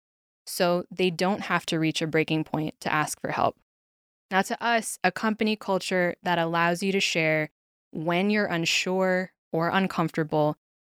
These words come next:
is a healthy environment that allows for the free exchange of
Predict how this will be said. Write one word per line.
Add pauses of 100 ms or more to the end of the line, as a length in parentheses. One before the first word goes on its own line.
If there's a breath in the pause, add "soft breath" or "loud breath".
is
a
healthy
environment
that
allows
for
the
free
exchange
of